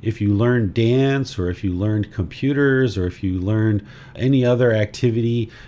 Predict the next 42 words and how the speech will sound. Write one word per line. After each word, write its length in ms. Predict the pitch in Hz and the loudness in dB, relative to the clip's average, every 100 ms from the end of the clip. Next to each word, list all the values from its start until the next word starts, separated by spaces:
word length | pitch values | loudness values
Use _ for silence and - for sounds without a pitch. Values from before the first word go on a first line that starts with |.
| - | -6
you 200 | 117 127 | 0 2
had 300 | 104 120 117 | 2 2 0
a 80 | 113 | -2
teacher 460 | - 123 - 107 | -4 -8 -4 -4
to 160 | 101 95 | -2 -6
help 320 | - 110 - | -2 -2 0
you 140 | 98 | -4
with 160 | 85 85 | -4 -6
that. 280 | 82 - - | -10 -10 -12
So 220 | - 110 | -2 0
awakening 800 | 107 107 139 160 156 151 147 131 | 2 4 2 2 -2 0 0 0
the 80 | 107 | 0
mind 480 | 98 113 123 117 | 0 0 2 0
to 160 | 101 107 | 0 -2
enlightenment, 600 | 95 113 143 110 101 92 - - - | 0 0 0 0 0 -2 -10 -20 -20
you're 220 | - 123 | -6 -2
going 200 | 120 151 | 0 0
to 100 | 151 | 2
need 240 | 127 127 120 | 0 0 0
a 80 | 107 | -2
teacher, 560 | - 107 - 76 - | -2 -6 -6 -12 -12
because 380 | - 104 135 123 | -8 -2 0 0
there 100 | 127 | 0
are 20 | |
certain 300 | 120 185 165 | -2 -4 -4
things 320 | 139 - 151 135 | -6 0 2 4
that 160 | 120 | 2
you're 80 | 131 | 0
going 140 | 110 | 0
to 60 | 104 | 0
encounter 560 | 90 - - 143 143 107 | -2 -6 -4 0 0 0
along 420 | 92 104 113 107 | 0 0 0 0
the 100 | 98 | 0
way 440 | 107 127 113 98 - - - | 2 2 2 -2 -6 -20 -6
in 180 | 120 127 | 0 2
your 140 | 117 | 2
journey 460 | 95 95 131 147 123 | 0 0 0 0 -2
to 200 | - 107 | -2 0
enlightenment 680 | 101 98 98 95 95 95 - | 0 0 -2 -2 -2 -4 -6
and 200 | 92 80 | -8 -6
practicing 560 | - 120 - 104 104 | -4 -4 -4 -6 -2
meditation 800 | 101 90 90 147 160 - 98 90 | -2 -2 -2 -2 -2 -2 -4 -4